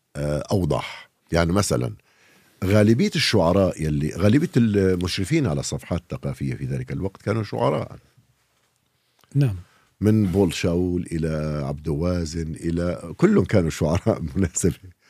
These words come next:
Speaker 2: عباس بيضون.
Speaker 1: عباس بيضون وأمجد بعدين في
Speaker 2: مم.
Speaker 1: لندن و-، يعني ال-،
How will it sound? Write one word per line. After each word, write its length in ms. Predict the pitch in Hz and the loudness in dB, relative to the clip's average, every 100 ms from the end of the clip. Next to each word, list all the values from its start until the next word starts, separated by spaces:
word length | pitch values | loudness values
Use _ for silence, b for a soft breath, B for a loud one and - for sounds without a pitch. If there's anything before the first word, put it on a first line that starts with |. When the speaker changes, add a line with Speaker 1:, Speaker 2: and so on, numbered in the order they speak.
| B B B 151 | B B B -14
Speaker 2:
عباس 380 | - 131 131 135 | -4 2 4 2
بيضون. 400 | 120 107 117 120 | 0 -2 2 4
Speaker 1:
عباس 320 | 95 120 127 | 6 6 6
بيضون 460 | 117 101 127 113 107 | 4 4 4 4 4
وأمجد 920 | 98 92 87 73 71 - 120 117 104 | 2 2 2 0 -2 2 4 6 4
بعدين 300 | 92 92 104 | 4 4 2
في 180 | - 104 95 95 87 85 82 82 | 0 0 2 2 2 0 -2 0
Speaker 2:
مم. 120 | 92 | 4
Speaker 1:
لندن 360 | 110 117 107 104 | 4 4 2 2
و-، 120 | 98 B B B | 0 B B B
يعني 400 | 92 98 107 113 | 2 4 4 4
ال-، 580 | 110 104 104 101 - | 6 6 4 2 -2